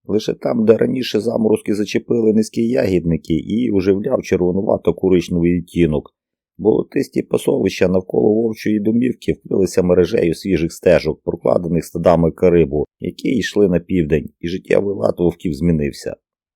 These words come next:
Вовченята залишили літнє лігво, і хоча ще не мали змоги супроводжувати Ангеліну і двох самців на велике полювання, але вже брали участь у ближніх вилазках,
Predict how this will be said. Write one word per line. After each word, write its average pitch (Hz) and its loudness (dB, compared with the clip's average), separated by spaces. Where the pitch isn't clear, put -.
Вовченята 107 -2
залишили 104 4
літнє 95 0
лігво, 80 2
і 98 -6
хоча 120 -2
ще 120 0
не 113 2
мали 107 2
змоги 117 2
супроводжувати 107 4
Ангеліну 107 2
і 92 -4
двох 101 -4
самців 107 0
на 101 6
велике 107 0
полювання, 117 0
але 95 2
вже - -2
брали 95 4
участь - -2
у 92 -2
ближніх 90 2
вилазках, 76 2